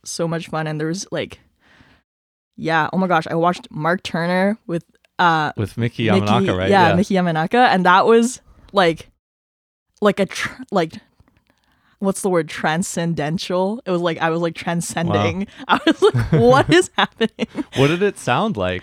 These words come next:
Speaker 2: Like, that was quartet, right? With Mark Turner leading on sax. Yeah.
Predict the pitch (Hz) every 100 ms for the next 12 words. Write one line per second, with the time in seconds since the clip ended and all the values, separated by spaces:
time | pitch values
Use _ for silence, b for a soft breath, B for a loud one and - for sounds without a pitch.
0 | - 98 - 110 113 117 107 - 127 123
1 | 135 113 98 104 - 104 113 107 - 113
2 | 104 101 98 98 98 98 104 - 120 107